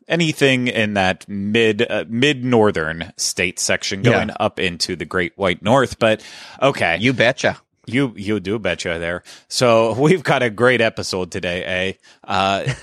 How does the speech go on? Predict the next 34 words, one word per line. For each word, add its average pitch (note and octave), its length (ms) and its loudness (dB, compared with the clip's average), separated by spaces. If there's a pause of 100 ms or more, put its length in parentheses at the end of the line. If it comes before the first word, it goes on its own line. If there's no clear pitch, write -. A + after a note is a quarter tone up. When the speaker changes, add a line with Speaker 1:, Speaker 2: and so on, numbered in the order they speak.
Speaker 1:
<laughs> - 180 -20
we D#3 400 2
are, B2+ 520 4 (220)
like C#3 320 0
I C3 140 4
said, A2+ 340 2
we're C3+ 160 0
gonna E3 180 0
tackle C3+ 640 2
this A#2+ 460 2
myth B2 580 0
that A2+ 340 0
Universal A#2 840 2
Orlando G2+ 720 2
has F#2 480 -2
bad F2+ 400 -2
food. A#2 440 2
And A2+ 360 2 (300)
that's F3+ 320 2
actually, B3 500 2
that's D3+ 280 2
been F3 280 2 (100)
off A2+ 300 4
my C#3 160 4
mind A#2 540 0
for G#2 500 2 (800)
<laughs> - 540 -8
truly D#3+ 500 4
a A2 140 2
long A#2+ 420 2
time G#2+ 380 -2
now. D2+ 260 -4
It's B2+ 200 -2
been, C#3+ 460 0